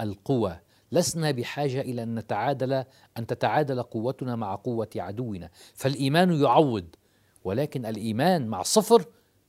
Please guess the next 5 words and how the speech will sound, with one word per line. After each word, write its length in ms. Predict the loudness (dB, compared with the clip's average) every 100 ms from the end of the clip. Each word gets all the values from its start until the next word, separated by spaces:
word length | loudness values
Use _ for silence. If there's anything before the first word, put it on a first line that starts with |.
| _
في 100 | -4
التخطيط 640 | -2 -2 -4 0 0 0 -2 _ _ _ _ -2
وصفر 400 | 0 2 4 4
في 100 | 2
التحضير 680 | 0 -2 0 2 2 0